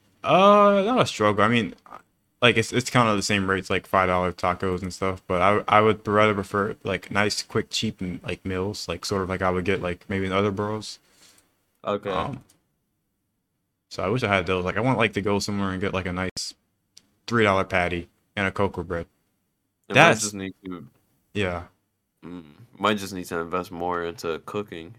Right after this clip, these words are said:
Speaker 2: at that point.
Speaker 1: I, we, so we, we cook kinda, like, Monday through Thursday. Or we cooked, we cooked Monday through Friday. We only ate out yesterday for dinner and today for dinner.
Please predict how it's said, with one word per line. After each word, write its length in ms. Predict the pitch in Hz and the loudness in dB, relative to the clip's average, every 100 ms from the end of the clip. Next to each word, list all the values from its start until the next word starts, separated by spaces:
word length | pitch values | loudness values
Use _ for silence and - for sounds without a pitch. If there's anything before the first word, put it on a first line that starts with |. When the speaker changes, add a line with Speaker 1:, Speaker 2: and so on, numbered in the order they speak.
| _ | _
Speaker 2:
at 160 | 87 87 | -14 -10
that 200 | 87 92 | -8 -10
point. 320 | - 82 85 123 _ _ _ - _ _ | -10 -14 -14 -16 _ _ _ -20 _ _
Speaker 1:
I, 100 | 120 | 4
we, 300 | 117 131 131 - | 6 4 2 2
so 140 | 117 | 0
we, 160 | 113 117 - | 2 -2 -2
we 140 | 110 | -4
cook 360 | 107 170 170 - _ | 2 0 0 -18 _
kinda, 240 | - 110 101 | 2 4 4
like, 280 | 95 90 | 2 0
Monday 300 | 95 98 98 | -6 -2 -2
through 160 | 92 92 | -2 -4
Thursday. 440 | 90 92 95 101 101 _ _ _ _ - | -2 -2 -2 -4 -6 _ _ _ _ -10
Or 120 | 104 | -6
we 80 | 101 | -2
cooked, 300 | 120 - _ - | -4 -6 _ -2
we 60 | |
cooked 300 | - 202 - | -2 -2 -6
Monday 220 | 98 113 | -2 2
through 140 | 110 101 | 2 0
Friday. 320 | - 95 92 | 0 2 2
We 100 | 92 | 0
only 220 | 98 95 | -2 -2
ate 100 | 90 | -2
out 240 | 90 90 95 | 0 -2 -4
yesterday 400 | 92 98 92 90 | -4 -6 -4 -6
for 140 | 90 | -6
dinner 320 | 90 90 87 | -8 -8 -8
and 180 | 87 85 | -10 -12
today 220 | - 92 | -12 -10
for 100 | 87 | -10
dinner. 280 | 87 87 87 | -10 -12 -12